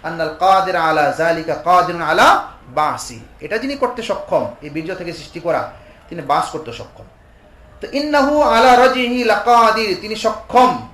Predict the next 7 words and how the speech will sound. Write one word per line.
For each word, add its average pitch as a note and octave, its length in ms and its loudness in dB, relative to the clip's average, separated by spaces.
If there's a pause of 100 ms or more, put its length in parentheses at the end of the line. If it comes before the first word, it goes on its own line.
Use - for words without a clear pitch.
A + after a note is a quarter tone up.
(580)
কোন A#3 200 -4
দিনে? A#3+ 380 0 (120)
ইয়াউমা A3+ 420 2
তুবলা A#3 380 2
সারাইর, G#3+ 640 2
ওই G#3 320 -2
দিনে G#3 360 -4